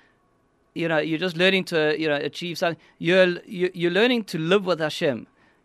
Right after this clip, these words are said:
And, uh, I can't tell you, you know, how many times. I gotta tell you, let me give an e-, example. I, I'm going to give you an example that you will not believe, okay?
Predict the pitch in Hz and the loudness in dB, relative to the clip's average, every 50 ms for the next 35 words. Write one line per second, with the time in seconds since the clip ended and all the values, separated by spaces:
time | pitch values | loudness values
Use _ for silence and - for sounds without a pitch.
0 | - - 147 156 160 165 165 160 160 165 160 151 156 156 - 208 214 214 190 - | -6 -2 -2 2 4 6 6 8 8 6 6 6 4 2 4 2 2 2 4 4
1 | 196 190 190 170 160 156 156 160 - - 165 160 160 156 151 170 180 180 180 170 | 4 4 6 4 4 2 0 0 -2 -4 -2 0 2 4 4 4 2 2 0 -4
2 | 165 - 190 175 151 139 131 - _ - - - - 247 254 302 311 277 262 - | 0 2 4 4 4 4 0 -4 _ -20 -10 2 2 4 6 8 6 6 6 4
3 | 233 233 226 220 196 175 160 160 165 185 233 254 262 240 175 196 190 196 185 180 | 4 6 6 6 6 6 4 2 4 4 4 6 4 2 0 0 0 2 0 0
4 | 165 156 175 160 160 190 170 143 185 170 151 139 - 120 107 - - 165 185 - | 0 -2 -4 -2 0 -2 0 4 4 4 4 4 0 -6 -6 0 2 2 4 4
5 | 190 196 185 208 226 220 196 - 202 160 175 233 247 294 247 233 220 196 151 175 | 2 0 2 2 2 2 0 -4 -8 -4 -4 -4 0 0 0 0 0 -2 0 2
6 | 196 202 208 185 190 165 170 160 156 170 170 165 165 165 160 165 170 170 185 214 | 2 2 4 2 0 -2 -2 -2 -2 -4 -4 -2 -2 -2 -2 -4 -2 0 0 -2
7 | 220 - 175 170 185 180 165 165 123 98 - _ _ _ _ _ - - 147 156 | -2 -4 -6 -4 -4 -2 -2 -2 -4 -6 -8 _ _ _ _ _ -6 -2 -2 -2
8 | 151 - 175 180 202 214 202 | -2 0 2 2 2 0 -2